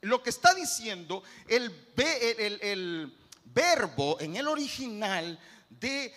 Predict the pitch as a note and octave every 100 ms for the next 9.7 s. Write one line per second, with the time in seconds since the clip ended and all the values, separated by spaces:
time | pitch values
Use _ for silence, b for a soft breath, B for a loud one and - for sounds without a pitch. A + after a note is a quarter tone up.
0 | B B _ _ A#3 B3 A#3+ - B3+ B3+
1 | B3+ C4+ C#4 B3+ G#3+ G#3+ G#3+ G#3 A3 A#3
2 | A#3 A#3 A#3 G#3 B B - - - -
3 | - D#4 F4+ E4+ A#3+ F#3+ F3 F#3 D#3 A3
4 | D4 C4 G3+ F#3 - - E4 F#4 C#4+ F#3
5 | D#3 F3 G3 B3+ E4+ D#4+ G3+ D3 A#3 D4+
6 | C#4+ - _ C#4+ E4 C#4+ A#3+ - - E4+
7 | E4+ - - - - B3 A#3+ C4+ B B
8 | B - A3 - D3+ - A#3+ E4 E3+ E3+
9 | - D#3 - - C4 A3 D3+